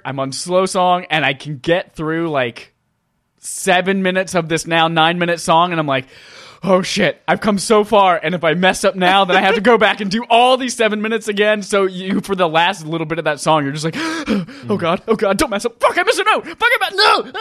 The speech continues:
And then, so it's, it is, it has that amazing, like, after you finally beat something, it's just like, <sighs> feels so good. Get a little bit of a heart erection like we were doing in the, uh, in the raids in Destiny. It was great.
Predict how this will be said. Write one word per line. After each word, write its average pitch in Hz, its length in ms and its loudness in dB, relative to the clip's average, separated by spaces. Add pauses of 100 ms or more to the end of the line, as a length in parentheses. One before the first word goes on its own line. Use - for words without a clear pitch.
(140)
And 170 120 -8
then, 151 200 -12
so 147 240 -4
it's, 139 180 -8 (720)
it 196 160 2
is, 190 140 0
it 170 280 -2
has 185 360 2
that 170 200 2
amazing, 160 680 0
like, 135 240 -4
after 147 260 -4
you 147 140 -4
finally 135 420 -2
beat 123 220 -8
something, 110 420 -8 (160)
it's 123 180 -14
just - 140 -16
like, 110 160 -10 (260)
<sighs> - 600 -20
feels 123 180 -10
so 123 140 -10
good. 107 320 -10 (200)
Get 127 120 -8
a 117 40 -8
little 113 160 -8
bit 110 100 -10
of 104 60 -10
a 104 40 -14
heart - 240 -12
erection 104 400 -14
like 104 160 -14
we 113 80 -14
were 104 100 -12
doing 104 240 -12
in 104 120 -14
the, 101 140 -14
uh, 101 140 -14
in 113 140 -14
the 113 80 -8
raids 107 320 -10
in 107 60 -14
Destiny. 101 540 -14
It - 40 -20
was 113 120 -14
great. 101 220 -12